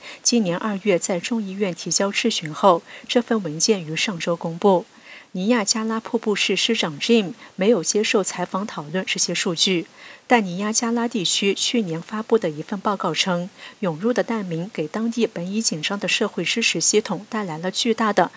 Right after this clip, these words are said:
难以控制的压力，使资源紧张。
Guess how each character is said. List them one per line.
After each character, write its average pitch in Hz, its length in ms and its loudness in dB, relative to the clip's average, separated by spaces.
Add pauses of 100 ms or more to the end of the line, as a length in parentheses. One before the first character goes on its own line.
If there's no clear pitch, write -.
(140)
难 180 240 0
以 208 60 2
控 - 260 0
制 220 140 2
的 170 120 -4
压 165 200 -4
力， 180 260 -2 (320)
使 - 220 0
资 226 240 2
源 180 180 -2
紧 170 200 -2
张。 180 320 2